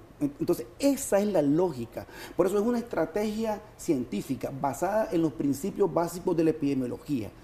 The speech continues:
Planificación, organización en tiempo y espacio, aplicando la ciencia a tu realidad. No vamos a aplicar lo de China para acá, ni lo de Italia para acá. Y eso lo sabe cualquier profesional.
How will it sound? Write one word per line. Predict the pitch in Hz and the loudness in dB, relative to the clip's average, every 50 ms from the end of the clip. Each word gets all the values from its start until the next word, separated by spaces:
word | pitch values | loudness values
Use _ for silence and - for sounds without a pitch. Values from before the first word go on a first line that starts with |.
| - - - - - - - | -20 -20 -20 -20 -20 -6 0
Planificación, | - 190 202 214 233 233 214 190 - 185 160 - 135 113 - - 135 135 127 123 117 - - - - - - - - | 2 2 4 4 4 4 4 2 0 -2 -4 -2 -4 -4 -2 0 0 0 0 0 -4 -6 -12 -18 -20 -20 -10 -2 0
organización | 165 190 190 190 - 160 143 139 135 - 123 110 - 135 156 147 143 127 110 110 - - - - - - - | 2 2 2 2 2 2 2 0 0 -2 -4 -6 -2 0 0 2 0 0 -4 -6 -12 -18 -20 -20 -12 -2 2
en | 170 151 135 131 - | 4 4 4 4 2
tiempo | - 180 185 196 196 165 - - 127 - - - | 0 0 2 2 2 0 -4 -6 -8 -8 -6 -4
y | 143 135 | -2 -2
espacio, | 120 113 - - 202 233 285 233 233 254 240 - - | -2 -4 -2 2 2 4 4 4 4 2 2 2 2
aplicando | 160 156 - - - 160 143 131 - - - 165 165 175 190 202 208 196 202 | 2 2 2 2 2 2 2 2 0 0 2 4 4 4 4 2 2 2 2
la | 185 165 131 117 | 4 2 2 0
ciencia | - - - 165 185 196 208 190 - 208 - 139 | -4 -4 0 0 2 2 0 0 0 0 0 0
a | 135 | 0
tu | - - 165 147 | 2 2 2 4
realidad. | - 143 135 127 123 120 117 117 120 120 120 117 - - - - - - - | 4 2 0 0 -2 -2 -2 0 0 0 -2 -4 -10 -20 -20 -20 -20 -6 0
No | 135 151 170 175 | 2 4 4 4
vamos | 180 180 180 180 170 | 4 4 2 2 2
a | 165 | 2
aplicar | - 165 151 - 165 165 | 2 2 2 4 4 4
lo | 170 170 165 | 4 4 2
de | 156 143 - | 2 2 0
China | - 165 160 156 156 - | 2 2 2 2 0 -2
para | 143 139 | -2 -4
acá, | 127 - - 202 233 262 254 - - - - - - | -4 0 2 2 2 2 2 -2 -6 -16 -18 -2 2
ni | 147 151 156 | 4 6 6
lo | 151 147 | 6 6
de | 143 139 | 4 4
Italia | - - 147 151 151 151 - | 4 4 4 4 4 2 2
para | - 139 135 | 2 2 2
acá. | 139 135 - 220 233 220 - - - - - - - - - - - | 2 2 2 2 2 2 0 -6 -16 -18 -20 -20 -20 -20 -14 -6 0
Y | 214 175 | 2 2
eso | 190 - 240 | 2 2 0
lo | 277 285 294 | 0 -2 -2
sabe | - - 190 190 240 - | -2 -2 0 2 2 2
cualquier | - 208 - - 339 - | 2 2 2 2 2 2
profesional. | 226 240 233 240 233 233 - 123 117 123 156 196 214 190 127 | 2 2 2 2 2 2 0 -2 0 2 4 4 4 2 0